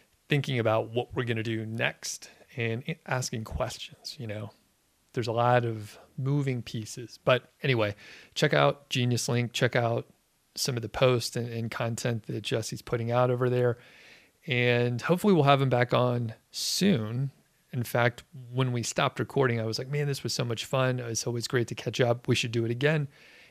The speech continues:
And then things got busy and busier. So it may be a little while before we connect again, <laughs> but hopefully we'll be able to chat about a few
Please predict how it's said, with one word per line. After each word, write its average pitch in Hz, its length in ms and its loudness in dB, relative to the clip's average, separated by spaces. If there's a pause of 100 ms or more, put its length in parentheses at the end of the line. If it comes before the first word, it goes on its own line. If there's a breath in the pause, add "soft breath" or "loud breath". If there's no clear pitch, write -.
(120)
And 117 160 -4
then 113 340 2
things 127 300 0
got 113 280 -4
busy 139 520 0
and 117 140 -8
busier. 123 640 2
So 117 280 -4
it 123 120 -4
may 139 140 4
be 127 240 2
a 110 80 -2
little 120 220 0
while 117 280 -2
before 113 360 0
we 117 140 -2
connect 113 420 -6
again, 113 460 -4 (160 loud breath)
<laughs> - 160 -18
but 127 340 -4 (440 loud breath)
hopefully 143 340 2
we'll 120 140 0
be 117 140 0
able 113 200 0
to 107 120 -2
chat 113 400 0
about 110 380 -4
a 107 60 -6
few 117 520 -4